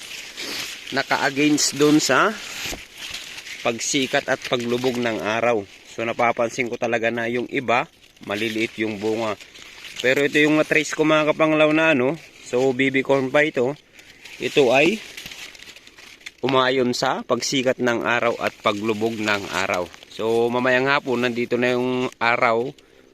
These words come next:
So, tumbok pa rin niya dito sa may parting looban ng ating mga mais, mga kapanglaw. Yun talaga yung isa kong napansin na maganda. Isabay natin siya sa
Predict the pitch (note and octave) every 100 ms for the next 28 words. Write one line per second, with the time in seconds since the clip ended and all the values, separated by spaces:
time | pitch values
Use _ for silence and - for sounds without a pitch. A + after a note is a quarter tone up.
0 | _ - A#2+ A2+ - B2 B2 A2 B2+ B2
1 | A#2+ B2 A#2+ A#2 A#2 A#2 A#2+ - G#2+ A#2
2 | A2 G#2+ G#2 G#2 A#2 A2+ F2+ G2+ G2 G2+
3 | G#2 G2+ G2 G#2+ A2 F#2 F2 F#2+ G2+ G2+
4 | - - - - - - - A2 A#2 B2
5 | A#2+ A#2 B2 C#3+ F3+ G3 - - - -
6 | - - - - - _ _ _ F#2+ -
7 | C#3 A#2+ C3+ B2+ A#2 A#2 A2+ D3 B2 G2
8 | - - - - - G#2+ A2+ - - -
9 | G2+ G#2 A2+ A2 G#2+ A2+ - - - -
10 | - - - - - - - - _ G#2+
11 | C3 A#2+ B2 B2 B2 A2+ A#2 B2 A2+